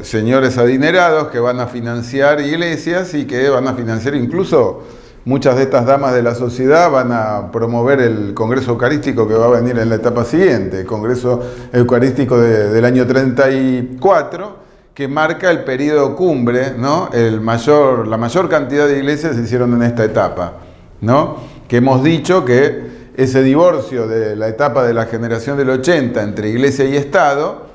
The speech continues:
¿no? Se va a reconvenir y empieza a haber un acercamiento que algunos definen como el mito de la nación católica, como el historiador Loris Sanata recientemente. Entonces, el periodo de mayor esplendor en torno al Congreso Eucarístico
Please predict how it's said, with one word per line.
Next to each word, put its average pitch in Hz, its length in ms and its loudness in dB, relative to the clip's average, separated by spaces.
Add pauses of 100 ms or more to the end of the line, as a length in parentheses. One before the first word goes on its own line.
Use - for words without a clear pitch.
(280)
¿no? 135 320 -4
Se 117 140 -6
va 120 100 4
a 131 40 4
reconvenir 143 840 0
y 135 140 -4
empieza 120 340 -2
a 135 40 4
haber 135 140 4
un 143 120 0
acercamiento 165 960 0
que 127 80 0
algunos 135 340 -2
definen 147 480 2
como 117 240 0
el 117 120 0
mito 131 380 2
de 117 100 4
la 110 100 2
nación 113 360 0
católica, 127 680 0 (260)
como 117 240 0
el 113 80 0
historiador 117 540 4
Loris 120 300 0
Sanata 101 460 -2
recientemente. 92 840 -6
Entonces, - 480 -4
el 113 80 4
periodo 135 300 4
de 139 40 4
mayor 131 380 0
esplendor 151 720 0
en 123 140 -2
torno 139 280 0
al 127 240 -4
Congreso 127 400 0
Eucarístico 123 720 -2